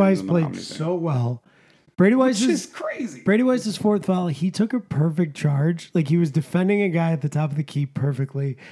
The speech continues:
Speaker 1: Had his feet set. The guy ran into him and got called a block. But, like, yeah, he was all over the place. The guys were great.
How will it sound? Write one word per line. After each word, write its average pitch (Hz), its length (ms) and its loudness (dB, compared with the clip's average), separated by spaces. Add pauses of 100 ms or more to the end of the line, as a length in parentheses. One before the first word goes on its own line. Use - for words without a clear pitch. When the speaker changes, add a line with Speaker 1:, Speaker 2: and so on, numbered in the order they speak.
(100)
Speaker 1:
Had 180 220 -2
his 185 160 -4
feet 156 240 -2
set. 151 240 -4
The 147 80 -2
guy 160 180 0
ran 160 260 0
into 143 200 0
him 143 180 0
and 139 140 -6
got 151 220 -2
called 143 200 -6
a 139 60 -4
block. 123 420 -8 (260)
But, 190 140 -2
like, 196 320 0 (400)
yeah, 214 200 2
he 185 280 0
was 208 140 2
all 202 180 2
over 185 160 0
the 185 60 0
place. 175 300 0
The 196 120 0
guys 254 180 2
were 262 60 4
great. 202 360 0